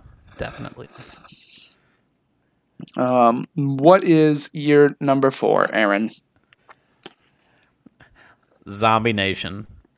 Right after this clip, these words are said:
Speaker 1: Oh, oh, oh, oh, oh. Oh, oh,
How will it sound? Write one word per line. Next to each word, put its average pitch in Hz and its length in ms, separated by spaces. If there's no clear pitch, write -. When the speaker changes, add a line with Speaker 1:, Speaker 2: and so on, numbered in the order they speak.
Speaker 1:
Oh, 98 180
oh, 107 200
oh, 135 200
oh, 143 260
oh. 101 340
Oh, 107 80
oh, 131 1500